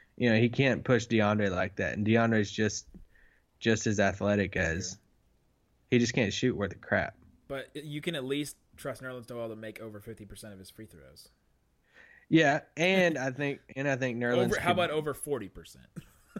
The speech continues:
Speaker 2: <laughs>
Speaker 1: <laughs> Over forty. I think Nerlens could guard on the perimeter a little bit better too, on, like, switching on pick and rolls.
Speaker 2: Yes, for sure.
Speaker 1: Which DeAndre's not horrible. But okay, fifth question.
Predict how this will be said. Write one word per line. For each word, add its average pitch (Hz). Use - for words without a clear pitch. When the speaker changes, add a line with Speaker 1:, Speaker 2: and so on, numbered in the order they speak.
Speaker 2:
<laughs> -
Speaker 1:
<laughs> -
Over 139
forty. 95
I 131
think 160
Nerlens 131
could 110
guard 113
on 107
the 101
perimeter 104
a 98
little 95
bit 87
better 80
too, -
on, 90
like, 87
switching 98
on 90
pick 87
and -
rolls. -
Speaker 2:
Yes, -
for 98
sure. -
Speaker 1:
Which 117
DeAndre's 127
not 92
horrible. 92
But 139
okay, 165
fifth 180
question. 120